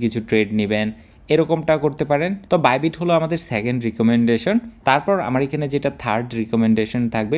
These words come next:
সেটা হলো Bitget। Bitget-ও কিন্তু অনেক পরিমাণ পপুলার একটা এক্সচেঞ্জ। আপনি যদি এখানে কয়েন মার্কেট ক্যাপের মধ্যে আসেন তাহলে এখানে দেখতে পারবেন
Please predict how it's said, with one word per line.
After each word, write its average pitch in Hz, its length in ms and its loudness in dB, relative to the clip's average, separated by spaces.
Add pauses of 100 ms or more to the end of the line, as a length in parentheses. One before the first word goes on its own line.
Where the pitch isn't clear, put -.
সেটা 117 220 -2
হলো 117 100 2 (140)
Bitget। 113 440 0 (240)
Bitget-ও 180 440 0 (100)
কিন্তু 180 240 0 (280)
অনেক 123 160 0 (100)
পরিমাণ 143 300 0 (140)
পপুলার 123 400 2 (100)
একটা 127 140 -4 (100)
এক্সচেঞ্জ। 175 360 -4 (440)
আপনি - 220 -4
যদি 135 220 -4
এখানে 147 220 -2 (140)
কয়েন 110 200 2 (100)
মার্কেট 113 340 -2 (100)
ক্যাপের 113 280 0 (100)
মধ্যে 113 280 0 (180)
আসেন 131 260 -2 (440)
তাহলে 135 260 2
এখানে 139 240 -2
দেখতে 131 240 -2
পারবেন 131 280 0